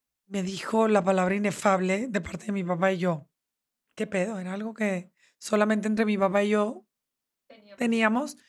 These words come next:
Speaker 1: y con eso le creí al güey que era psíquico y medium, si no, no lo hubiera creído.
Speaker 2: Qué fuerte, ¿no?
Speaker 1: Sí, se me hizo muy fuerte.
Speaker 2: ¿Y pudiste conectarte con él?
Speaker 1: Sí.
Speaker 2: Ay, maravilloso,
Speaker 1: Sí.
Speaker 2: Vero.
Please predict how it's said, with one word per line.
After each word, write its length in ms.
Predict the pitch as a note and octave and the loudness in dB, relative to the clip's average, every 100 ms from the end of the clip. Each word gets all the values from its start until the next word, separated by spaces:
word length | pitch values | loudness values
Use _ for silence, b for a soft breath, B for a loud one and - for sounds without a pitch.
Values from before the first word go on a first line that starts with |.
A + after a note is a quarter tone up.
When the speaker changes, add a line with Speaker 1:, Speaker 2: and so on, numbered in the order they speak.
| b b - | b b -4
Speaker 1:
y 100 | A3+ | 2
con 200 | A#3+ A3 | 2 4
eso 180 | G#3 | 2
le 160 | B3+ A#3+ | 2 2
creí 320 | A#3 G#3 G#3+ | 2 4 4
al 140 | A3 G#3+ | 4 4
güey 240 | G#3 G3+ | 2 2
que 160 | A#3 G#3 | 2 2
era 380 | F#3 F3+ E3 _ _ _ _ _ _ _ | 2 0 -2 _ _ _ _ _ _ _
psíquico 680 | - A3+ F3+ A#3+ - A3 F#3+ | -6 -4 -2 -4 0 0 2
y 260 | F3 E3 - _ | -2 -6 -14 _
medium, 440 | G#3+ C4+ D#4 G3 E3 | -2 0 0 -2 -2
si 140 | - | -2
no, 120 | G3 | -2
no 120 | B3 C4 | 0 0
lo 80 | |
hubiera 200 | F#3 E3+ | -2 -2
creído. 420 | E3+ G3+ G#3+ D3 _ _ _ _ _ _ _ _ | -4 -4 -6 -8 _ _ _ _ _ _ _ _
Speaker 2:
Qué 80 | B3+ | -14
fuerte, 340 | - A3+ - C4 | -6 -6 -4 -4
¿no? 180 | F#3 - | -6 -4
Speaker 1:
Sí, 160 | A3 | -2
se 100 | F#3 | -2
me 40 | F#3+ | -4
hizo 80 | F3+ | -6
muy 80 | E3+ | -8
fuerte. 220 | - _ | -12 _
Speaker 2:
¿Y 80 | A3 | -8
pudiste 380 | G3+ A#3 G#3+ G3+ | 0 0 2 -2
conectarte 440 | G#3 G#3+ F#3+ F3 F#3 | -2 -6 -8 -8 -10
con 140 | F#3 | -8
él? 60 | G3+ | 0
Speaker 1:
Sí. 320 | A3+ - _ _ _ | 0 -2 _ _ _
Speaker 2:
Ay, 380 | A3 A#3+ A3 G3 | -2 0 0 -2
maravilloso, 580 | G3 G3+ G3 F#3+ G3 F#3+ | -4 -2 -2 -2 -2 0
Speaker 1:
Sí. 80 | A3 G3 | 0 0
Speaker 2:
Vero. 400 | F3+ F3+ - | 0 -2 -6